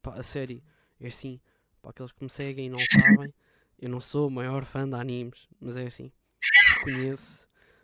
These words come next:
reconheço hardcore que tenho ouvido a falar muito bem de Attack on Titan e já me meteram a ver umas coisas que eu digo, ok,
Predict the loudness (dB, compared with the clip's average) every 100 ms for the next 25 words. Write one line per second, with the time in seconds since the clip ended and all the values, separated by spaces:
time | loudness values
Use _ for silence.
0 | _ _ -8 -8 -6 -6 -4 -4 -6 -8
1 | -8 -8 -10 -8 -6 -6 -10 -12 -10 -8
2 | -8 -8 -10 -10 -12 -12 -12 -8 -8 -4
3 | 0 0 -2 -6 -8 -8 -8 -12 -18 _
4 | _ _ -18 -12 -12 -10 -8 -8 -8 -12
5 | -14 -16 -16 _ -10 -10 -12 _ -16 -8
6 | -6 -4 6 6 8 4 2 -4 -8 -8
7 | -10 -10 -10 -10 -10 -14 -14 -12 -12 -12
8 | -14 -16